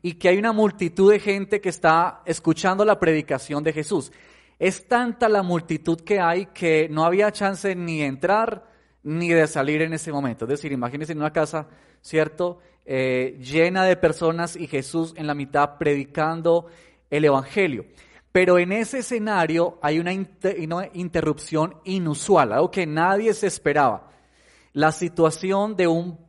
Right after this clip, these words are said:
paralítico que aparece en medio de la cena. Ahora, déjeme pensar por un momento en la situación de un paralítico,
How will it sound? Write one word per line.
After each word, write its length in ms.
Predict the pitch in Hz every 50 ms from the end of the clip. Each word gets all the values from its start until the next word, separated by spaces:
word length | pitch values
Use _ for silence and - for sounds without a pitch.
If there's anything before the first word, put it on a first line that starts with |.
| _ _ -
paralítico 760 | 180 160 151 139 131 139 143 135 - 120 104 - 101 85 - _
que 100 | - 139
aparece 640 | 127 - 139 135 131 139 143 139 - 165 160 175 - 147
en 140 | 131 131
medio 340 | 131 131 131 127 131 135 139
de 80 | 139 127
la 100 | 117 113
cena. 260 | - - 117 95 95 -
Ahora, 240 | 131 131 120 107 - - - - _ _ _ _
déjeme 360 | - 131 147 165 180 190 202
pensar 340 | 196 185 160 147 - 143 139
por 120 | - 160 160
un 60 | 160
momento 360 | 160 156 156 151 - - 160
en 80 | 156 151
la 60 | 147
situación 520 | - 143 123 - 120 117 - - 180 165
de 80 | 135 123
un 60 | 117
paralítico, 560 | - 123 117 139 165 160 - 101 - - -